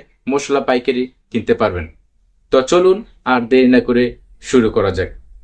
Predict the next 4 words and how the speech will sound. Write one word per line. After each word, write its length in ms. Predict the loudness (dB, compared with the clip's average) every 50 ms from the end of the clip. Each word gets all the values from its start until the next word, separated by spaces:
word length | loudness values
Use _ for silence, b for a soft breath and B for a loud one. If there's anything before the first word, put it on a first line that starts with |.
| -20 -20 -20 -20 -20 -16 -8 -2 -2
নাম্বার 260 | -2 0 0 0 0 2
ওয়ান, 180 | 2 2 0 -2 -6 -12 _ _ _ _ _ _ _ _ _ _ _ _ _ _ _ _ _ _ _ _ _ _ _ -10
ঢাকা 360 | -4 -2 -2 -2 -2 -2 -2 -2 -2 -2 -2
চকবাজার, 500 | -2 -2 -2 -2 -4 -2 -2 -2 -4 -4